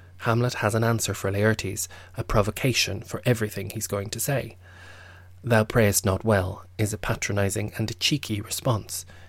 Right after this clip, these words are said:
He's saying that even this is something that he's doing wrong.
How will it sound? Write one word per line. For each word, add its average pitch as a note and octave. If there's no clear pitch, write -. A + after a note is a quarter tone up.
He's A#2+
saying G#2+
that G#2+
even G#2+
this -
is -
something G2+
that G#2
he's G#2
doing G2+
wrong. G#2